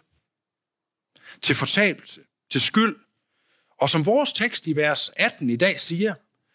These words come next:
"Jeg vil ikke efterlade jer faderløse." Eller jeg kunne måske omformulere det og sige, "Jeg vil ikke efterlade jer forældreløse."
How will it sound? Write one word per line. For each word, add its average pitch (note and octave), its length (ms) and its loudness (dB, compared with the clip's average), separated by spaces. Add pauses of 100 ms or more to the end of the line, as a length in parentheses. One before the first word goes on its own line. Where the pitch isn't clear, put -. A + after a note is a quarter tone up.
(400)
"Jeg D3 120 2
vil D#3+ 100 6
ikke - 220 2
efterlade C#3+ 640 0
jer A2+ 180 4 (180)
faderløse." B2+ 880 0 (1200)
Eller D3+ 120 6
jeg D#3+ 60 4
kunne G3 100 4
måske G#3 240 4
omformulere F#3+ 540 4
det C3 100 4
og A#2+ 60 2
sige, F#3 420 2 (720)
"Jeg C3 80 6
vil D#3 40 8
ikke F3 120 6
efterlade D3 400 0
jer C#3 80 0
forældreløse." B2+ 680 -2